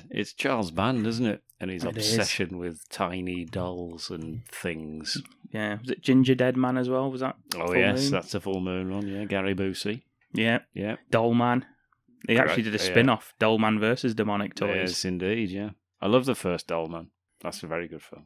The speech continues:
Speaker 2: Yeah.
Speaker 1: Yeah, really enjoy that one.
Speaker 2: Well, as I say, this one, directed by Peter Manoogian, he also directed Arena, which
Speaker 1: He
Speaker 2: is a
Speaker 1: did.
Speaker 2: film that we've, we, we have covered, which will be released
Speaker 1: Somewhere in the vaults, isn't it,
Speaker 2: Yeah,
Speaker 1: that
Speaker 2: it's in,
Speaker 1: one?
Speaker 2: it's locked in the
Speaker 1: <laughs>
Speaker 2: vault somewhere, ready for release.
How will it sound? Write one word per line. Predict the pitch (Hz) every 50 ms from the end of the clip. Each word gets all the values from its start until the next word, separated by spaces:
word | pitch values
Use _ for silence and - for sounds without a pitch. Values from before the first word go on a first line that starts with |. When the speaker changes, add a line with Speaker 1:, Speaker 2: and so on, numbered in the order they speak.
| _ _ -
Speaker 2:
Yeah. | - 113 104 104 - _
Speaker 1:
Yeah, | - 87 82 78 76 _
really | - 92 90 85 80
enjoy | 78 78 76 71 - 73
that | 76 82 85
one. | 76 - - _ _ _
Speaker 2:
Well, | - 139 127
as | 117
I | 120
say, | 120 - 147 123
this | 113 135 143 - -
one, | 120 113
directed | 110 120 139 - - 139
by | 117 127 117
Peter | 113 - - 127 117 - 110 110 107
Manoogian, | 110 110 110 110 117 123 127 117 - 110 104 101 107 123 127 - _ _
he | - 127 120 113
also | 127 135 - - 113 101
directed | 92 98 98 95 95 95 - - - - 101 110 - - -
Arena, | - 107 110 113 117 127 131 131 107 95 - _ _ _ _ _ _ _ _ _ _ - -
which | - -
Speaker 1:
He | 92 104
Speaker 2:
is | 95
a | 107
Speaker 1:
did. | 123 143 147
Speaker 2:
film | 120 107 107 104
that | 104 98
we've, | 92 104 104 - - _ -
we, | - 101 98 107 107 104
we | - - 110 110 107
have | 107 110 110 -
covered, | - - 107 98 107 113 127 120 110
which | 104 - -
will | 104 101
be | 98 104 101 95 - - -
released | 107 107 104 104 104 104 98 - - - - - -
Speaker 1:
Somewhere | - 87 95 95 95 92 90 90
in | 92 92 95
the | 95 90
vaults, | 85 101 101 131 156 - - - - -
isn't | 120 135 135 139
it, | 120
Speaker 2:
Yeah, | 110 113
Speaker 1:
that | 113
Speaker 2:
it's | - 127
in, | 131 127
Speaker 1:
one? | 123 -
Speaker 2:
it's | 120 - 156 131
locked | 127 147 160 -
in | 135 127
the | 127 117
Speaker 1:
<laughs> |
Speaker 2:
vault | 113 113 113 113 -
somewhere, | - - 113 107 107 104 104 104 104 104
ready | 110 107 110
for | 107 - - 113 107 107 101 -
release. | 117 113 110 104 98 104 104 - - -